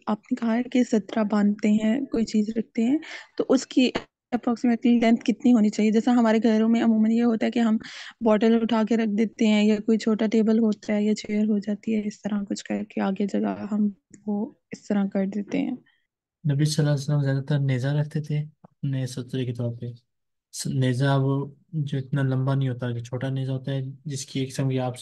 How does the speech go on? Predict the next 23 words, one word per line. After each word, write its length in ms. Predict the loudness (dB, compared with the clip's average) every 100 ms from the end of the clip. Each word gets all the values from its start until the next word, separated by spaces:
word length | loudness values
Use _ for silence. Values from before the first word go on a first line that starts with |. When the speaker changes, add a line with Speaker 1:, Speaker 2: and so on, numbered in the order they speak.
| -8
Speaker 2:
कह 140 | -4
लें 220 | -2 -4 -4
तीन 240 | 0 2
एक 140 | 2
फुट 200 | -2 -6
का 100 | -4
होता 240 | -4 -2 0
है 60 |
और 240 | 0 0 -4 -14 _
चौड़ाई 320 | -6 -4 -2
उसकी 220 | -2 -4 -6
वैसे 200 | -4 -6
भी 80 |
पतली 320 | -6 -8 -4 -4
होती 280 | -4 -6
है, 180 | -8 -8 -16 _ _ _ _ _ _ 0
वो 140 | 2
रखते 300 | 4 2 -2
थे। 140 | -6 -6
अगर 200 | -4 -2
वो 180 | 0
ना 200 | 2 4
हो, 380 | 4 4 0 -6